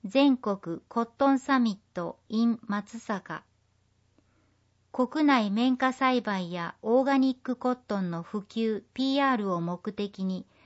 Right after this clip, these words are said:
全国の綿花栽培地で開催されている全国コットンサミットが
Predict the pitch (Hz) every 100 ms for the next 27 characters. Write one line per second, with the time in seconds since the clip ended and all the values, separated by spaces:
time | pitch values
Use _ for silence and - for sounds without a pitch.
0 | _ _ 190 262 277 247 226 - 185 175
1 | 190 254 254 262 254 262 247 240 247 240
2 | - 220 233 240 240 233 240 233 240 226
3 | 220 226 214 214 202 - _ _ _ _
4 | - 214 285 254 220 196 180 - 226 226
5 | - 285 269 269 269 233 196 - 175 165
6 | 165